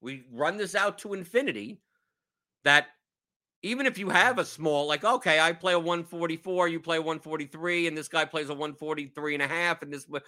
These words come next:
one forty-three point two, and one, like, like, dude, son,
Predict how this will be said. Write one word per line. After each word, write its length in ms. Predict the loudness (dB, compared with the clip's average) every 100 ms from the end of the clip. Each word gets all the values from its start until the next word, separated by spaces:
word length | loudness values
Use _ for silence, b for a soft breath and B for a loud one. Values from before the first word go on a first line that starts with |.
| b
one 180 | b -2
forty-three 520 | -2 -2 -2 -4 -6
point 300 | -6 -6 -6
two, 320 | -2 2 2 2
and 120 | 0
one, 180 | -2 -2 _ _ _ _ _
like, 220 | 2 2 0 _ _ _ _ _ _ _ _
like, 200 | -6 -2
dude, 260 | 2 2 0 _ _
son, 300 | 2 2